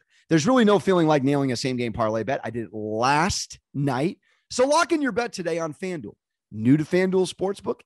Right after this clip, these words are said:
get a no sweat first bet up to one thousand dollars with promo code Monaco. That's promo code Monaco. Make every moment more with FanDuel,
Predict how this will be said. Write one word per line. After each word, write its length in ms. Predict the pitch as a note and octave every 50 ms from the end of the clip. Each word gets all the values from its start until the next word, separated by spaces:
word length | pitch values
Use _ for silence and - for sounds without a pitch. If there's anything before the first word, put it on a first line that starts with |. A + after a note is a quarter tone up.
| _ -
get 100 | E3 D#3
a 60 | D#3
no 220 | C#3+ D3 D#3 E3
sweat 340 | F#3+ - - C#3+ D#3+ D#3 - _ -
first 240 | C3 B2+ A2+ - -
bet 160 | G#2+ G2+ G2+
up 120 | G2 -
to 100 | - A2+
one 580 | G#2 G2+ G2+ G2+ A2 B2+ C#3 D3 D3 E3 F#3 F3+ _ _ _ _
thousand 500 | - C#3 C3 C3 C3+ C3+ A#2 C#3+ C3+ B2+
dollars 420 | A2 A2+ A2 A2 A2+ A2+ A2+ G#2+ -
with 160 | G#2+ G2 -
promo 360 | - B2 A#2+ A#2+ A#2+ A#2 A2+
code 180 | - A#2 A2 A2
Monaco. 480 | B2 C3+ C#3+ D3+ D3 D#3 D#3+ D#3 D#3+ _ _ _ _ _
That's 240 | - - A2 - -
promo 920 | - - - - E3 D#3+ E3 E3+ F#3 F#3 F#3 F3+ E3 D3+ D3 D3+ D#3 D#3+ D3+
code 460 | - - - D3+ C#3+ D3 C#3+ D3 C#3+
Monaco. 640 | C3+ C3+ C3 B2+ B2+ B2 A2 G2 - - E2+ C2+ - _ _ _ _ -
Make 260 | A2 B2+ C3+ C#3+ - _ -
every 320 | F3 G3+ G#3 A#3 B3+ B3+
moment 400 | A3+ G#3 G#3+ A3 A3 G#3+ G#3+ G3
more 260 | G3 G3 G3 G#3 G#3
with 220 | G3+ G3 F#3 - -
FanDuel, 440 | G#3 G#3+ G#3+ G3+ E3 C#3+ C#3 B2